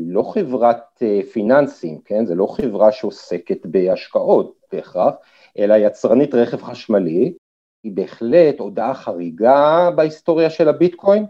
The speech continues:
עד היום אני לא זוכר חברה, ואני לא חושב שהייתה חברה מסוג כזה, שהיא חברה ציבורית, נזכיר, חברה שהמניות שלה נסחרות, אה, בבורסת נסדק, שהכריזה הכרזה מסוג כזה של השקעה עצומה בביטקוין,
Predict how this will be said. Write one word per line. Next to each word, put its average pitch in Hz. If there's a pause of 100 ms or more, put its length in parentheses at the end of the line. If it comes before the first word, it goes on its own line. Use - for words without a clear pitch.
(160)
עד 113
היום 120
אני 98
לא 95
זוכר 131
חברה, 120
ואני 95
לא 90
חושב -
שהייתה 104
חברה 107 (240)
מסוג 123
כזה, 113 (240)
שהיא -
חברה 92
ציבורית, 98
נזכיר, 139
חברה 87
שהמניות 90
שלה 87
נסחרות, 95
אה, 90 (100)
בבורסת 90
נסדק, 147 (180)
שהכריזה 120
הכרזה 92
מסוג 135
כזה 160
של 151
השקעה -
עצומה 120
בביטקוין, 180